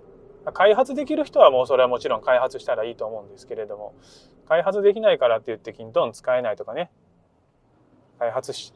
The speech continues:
できないってわけじゃなくて、うん、その辺がね、やっぱこう、連携サービス使うようになって、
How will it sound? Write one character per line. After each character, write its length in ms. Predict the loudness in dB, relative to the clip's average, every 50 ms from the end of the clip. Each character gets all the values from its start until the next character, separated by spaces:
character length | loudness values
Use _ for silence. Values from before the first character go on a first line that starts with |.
| _ _
で 100 | -8 -6
き 60 | -4 -2
な 120 | -2 -2
い 40 | -2
っ 40 | -4
て 180 | -8 -4 0
わ 100 | 0 0
け 80 | 2 0
じ 60 | -2
ゃ 40 | -2
な 140 | -2 -4 -4
く 80 | -6
て、 220 | -8 -10 -10 -10 -10 -14 _ _ _ _ _ _ _ _ _ _ _ _ _ -20
う 40 | -20
ん、 460 | -20 -20 -20 -20 -20 -20 -20 -20 -10
そ 120 | -6 -6 -4
の 80 | -4
辺 180 | -4 -6 -8 -8
が 80 | -8
ね、 140 | -6 -2 -2
や 80 | -2 2
っ 20 |
ぱ 180 | 2 2 2 2
こ 400 | 4 6 6 8 8 6 4 2 _
う、 320 | _ -20 _ _ _ -4
連 80 | -4 0
携 140 | 2 2 2
サ 140 | 4 2 0
ー 20 |
ビ 80 | 0 -2
ス 60 | -6
使 200 | -6 -2 0 0
う 180 | 0 0 -2
よ 140 | -2 -2 -2
う 20 | -2
に 100 | -2 -6
な 100 | -8 -10
っ 40 |
て、 380 | -10 _ -2 -2 0 0 -2 -4